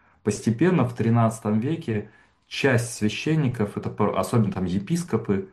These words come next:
четыре епископства, а, на, в территории Пруссии, это доминиканцы.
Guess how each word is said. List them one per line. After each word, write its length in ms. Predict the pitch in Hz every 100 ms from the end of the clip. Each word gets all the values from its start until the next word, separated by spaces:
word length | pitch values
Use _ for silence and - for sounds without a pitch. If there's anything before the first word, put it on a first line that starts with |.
| _
четыре 380 | - 104 117 101
епископства, 800 | 98 117 - - - - 101 - -
а, 180 | 85 85
на, 440 | 85 82 73 - 80 -
в 80 | -
территории 460 | 98 87 104 90 87
Пруссии, 540 | - 156 - 110 - _ _ -
это 360 | 151 160 131 -
доминиканцы. 920 | 110 120 120 113 104 87 - - -